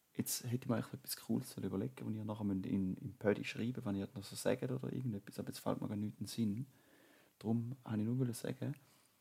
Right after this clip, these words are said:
äh, gerade ein Fun-Fact, wo mir in den Sinn kommt zu den Bünzlis. Und zwar, man redet immer von Bünzli, Bünzli, Bünzli. Aber habt ihr eigentlich gewusst, dass Bünzli ein Zürcher Oberländer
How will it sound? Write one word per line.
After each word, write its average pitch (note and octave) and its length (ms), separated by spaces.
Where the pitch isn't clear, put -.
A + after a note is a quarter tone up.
äh, G#2 340
gerade A2 160
ein - 60
Fun-Fact, B2+ 440
wo G#2+ 40
mir G#2 80
in G2 60
den - 40
Sinn A#2+ 200
kommt - 260
zu G2+ 420
den - 100
Bünzlis. - 640
Und - 80
zwar, A#2 220
man G#2+ 120
redet - 260
immer A#2+ 140
von A#2+ 100
Bünzli, A#2+ 300
Bünzli, G#2+ 300
Bünzli. - 380
Aber G2+ 180
habt G#2 100
ihr - 80
eigentlich - 180
gewusst, - 380
dass - 140
Bünzli B2+ 580
ein G2+ 100
Zürcher - 480
Oberländer A#2 600